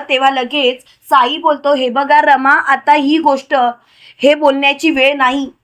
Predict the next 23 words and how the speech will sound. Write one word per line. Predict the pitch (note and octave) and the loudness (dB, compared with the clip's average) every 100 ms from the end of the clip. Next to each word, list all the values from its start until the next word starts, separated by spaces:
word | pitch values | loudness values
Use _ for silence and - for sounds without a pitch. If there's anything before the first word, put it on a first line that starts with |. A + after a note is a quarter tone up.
| _ _ - | _ _ 0
खरं | D4 D#4+ | 2 2
सांगू | F4 E4 E4+ | 0 0 0
का | E4+ C#4 B3+ B3+ _ - | 2 2 0 -4 _ -4
रमा, | C4+ C4+ D4 | 0 2 4
आता | D#4 C#4+ C#4+ | 2 2 0
तुम्ही | D4+ - C#4 D4+ | 0 0 2 2
आरोहीकडे | B3+ B3+ C4 D4+ D4+ D#4 | 2 2 2 -2 -4 -4
लक्ष | D4 C#4 - | -4 -6 -6
द्या." | C4+ C4+ B3 - _ _ _ _ | -2 0 0 -4 _ _ _ _
तेव्हा | - D#4 | -2 0
लगेच | E4 D#4 E4+ E4+ | 0 -2 -4 0
रमा | D4 D4 | -2 0
आरोहीच्या | D#4+ C#4 C#4+ D#4 E4 | 0 -2 -6 -6 -6
जवळ | D#4+ B3+ C#4 | -4 -4 -4
बसते. | D4+ D4+ C4+ | -4 -8 -8
तेवढ्या | C4+ C#4 C4+ D4 | -10 -8 -4 -4
तिथे | D4 B3+ | -4 -4
इरावती, | D4 C4+ C4 D4 C4+ C4+ | -4 0 0 0 -2 -4
मालविका, | C4+ C4 B3 C#4 C#4 B3+ | 0 0 0 -6 0 0
पार्वती | B3+ C4 B3 C#4 D4 | 2 0 0 -4 -2
आजी | C#4 B3+ | -4 0
आलेले | C4+ B3 B3+ | -2 0 -2
असतात. | C4 A#3+ B3+ | -2 0 -4